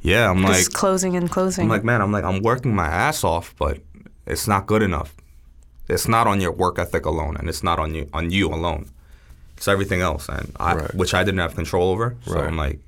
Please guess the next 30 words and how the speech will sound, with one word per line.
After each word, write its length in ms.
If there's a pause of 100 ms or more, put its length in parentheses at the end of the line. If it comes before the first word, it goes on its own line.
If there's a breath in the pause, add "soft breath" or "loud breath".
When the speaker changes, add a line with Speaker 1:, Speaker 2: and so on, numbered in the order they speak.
(140)
Speaker 1:
"Uh, 220
I 80
need 140
a 40
break." 340 (220)
Speaker 3:
Right. 260
So, 240
so 360 (200)
by 220
then, 480
like, 420 (320)
you 280
know, 160
you're 240
obviously 460
a 60
full-time 460
chef 400
now. 320
I 40
mean, 200
a 40
full-time, 640 (420)
you 100
know, 80
person 400
in 100
the 80
restaurant 400
industry. 460